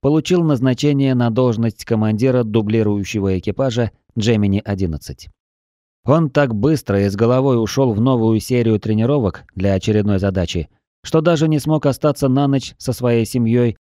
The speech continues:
в Апоконете в день своего триумфального возвращения в родной город. Полёты Gemini девять и Gemini десять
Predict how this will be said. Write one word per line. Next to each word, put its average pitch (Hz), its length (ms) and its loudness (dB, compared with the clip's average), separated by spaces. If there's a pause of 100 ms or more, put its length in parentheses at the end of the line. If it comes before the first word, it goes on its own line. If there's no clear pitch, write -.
в 110 140 0
Апоконете 117 760 -2 (220)
в 98 80 2
день 104 220 2
своего 104 420 0
триумфального 110 800 0
возвращения 95 800 0
в 95 60 -2
родной 85 320 -2
город. 78 300 -6 (580)
Полёты 160 340 2
Gemini 135 440 0
девять 135 480 0
и 135 80 -2
Gemini 107 420 0
десять 127 460 -6